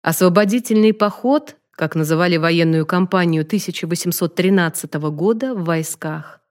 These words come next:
начался для русской армии блестяще.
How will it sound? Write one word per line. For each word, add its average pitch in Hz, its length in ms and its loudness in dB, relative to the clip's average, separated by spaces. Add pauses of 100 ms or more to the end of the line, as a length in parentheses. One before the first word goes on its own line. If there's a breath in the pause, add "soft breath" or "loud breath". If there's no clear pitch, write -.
(260)
начался 269 520 2
для 240 220 2
русской 269 500 0
армии 214 460 0
блестяще. 151 1040 -6